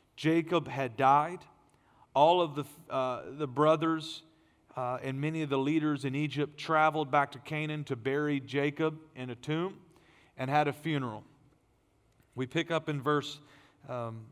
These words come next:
fifteen. But now that their father was dead,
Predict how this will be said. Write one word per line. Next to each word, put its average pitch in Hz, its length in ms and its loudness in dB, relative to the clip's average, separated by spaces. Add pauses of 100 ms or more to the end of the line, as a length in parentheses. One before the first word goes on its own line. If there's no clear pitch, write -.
(420)
fifteen. 131 560 -2 (1200)
But 175 160 2
now 226 240 6
that 254 200 4
their 196 140 6
father 190 460 6
was 147 260 0
dead, 139 480 -2